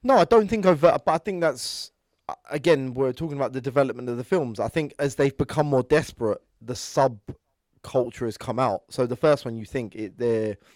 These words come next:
they're not everywhere. It's not so obvious. And as they've got progressively more and more through the film,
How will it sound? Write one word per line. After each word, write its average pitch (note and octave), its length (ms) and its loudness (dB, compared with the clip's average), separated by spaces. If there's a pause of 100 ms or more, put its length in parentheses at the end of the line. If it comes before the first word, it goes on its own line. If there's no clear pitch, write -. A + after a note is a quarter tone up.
(180)
they're B2 100 2
not C#3 260 2
everywhere. G2+ 520 -4
It's G2 160 -14
not C#3 180 -2
so G#2+ 240 -4
obvious. F#2+ 540 -8 (520)
And D3 140 -2
as D3 140 -2
they've F#3+ 160 0
got F#3+ 180 -4
progressively C#3+ 760 -4
more D3 300 2
and C3+ 80 0
more C3 140 -2
through C3 220 -10
the A#2+ 100 -6
film, C#3 440 -2